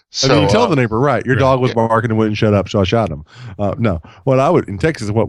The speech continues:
Speaker 2: I would, what I would have done would, I would go take the neighbor's dog and put it in their house or tie it up or, you know, whatever. I don't know. But, yeah, I, I would have appreciated a call or, you know, a stop by and knock on my door or anything. But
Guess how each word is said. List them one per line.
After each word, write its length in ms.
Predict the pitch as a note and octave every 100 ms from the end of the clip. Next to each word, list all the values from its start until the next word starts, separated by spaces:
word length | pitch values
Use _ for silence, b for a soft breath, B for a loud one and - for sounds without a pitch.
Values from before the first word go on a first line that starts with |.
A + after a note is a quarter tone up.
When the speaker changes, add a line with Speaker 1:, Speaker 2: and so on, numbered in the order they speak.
| D#2
Speaker 2:
I 40 |
would, 280 | F#2+ F#2 E2+ -
what 200 | - G2+
I 80 | F#2
would 180 | F2+
have 160 | F2+ E2
done 220 | E2+ F2
would, 180 | G#2+ G2+
I 100 | G2
would 160 | G2 G2
go 180 | G2
take 220 | F#2+ A2+ G2+
the 80 |
neighbor's 260 | G#2 G2+ F#2
dog 300 | G2 F#2 F#2+
and 120 | G2
put 100 | A2
it 40 | F#2+
in 80 |
their 120 | F2 F#2
house 360 | C#3 G2 F2+
or 80 | G#2+
tie 280 | F#2+ A2 G2+
it 60 | F#2+
up 260 | F#2 F#2
or, 180 | G2+ F#2+
you 60 | A#2
know, 140 | G2+
whatever. 320 | G2 G2+ F2
I 80 | F#2
don't 120 | D#2
know. 120 | C2 C#2 B B B B
But, 160 | - E2 - -
yeah, 140 | C3+ A2+ F3+
I, 100 | -
I 20 |
would 140 | F#3+ G#3+
have 140 | A2+
appreciated 560 | G2 - G#2+ A2+ G2 F2
a 60 | E2+
call 460 | F#2 F2 F2+ C3 -
or, 360 | G#2+ F#2+ F2+
you 140 | G#2+ G2+
know, 220 | F#2+ F#2+
a 120 | D2+
stop 280 | E2 A2+ F#2+
by 200 | G2 G2
and 80 | G2
knock 240 | F2+ F#2+ A2+
on 80 |
my 120 | G2 E2+
door 360 | E2+ F2 A2
or 200 | A2+ G2
anything. 480 | F#2+ A#2+ - E2+ G2
But 140 | F2+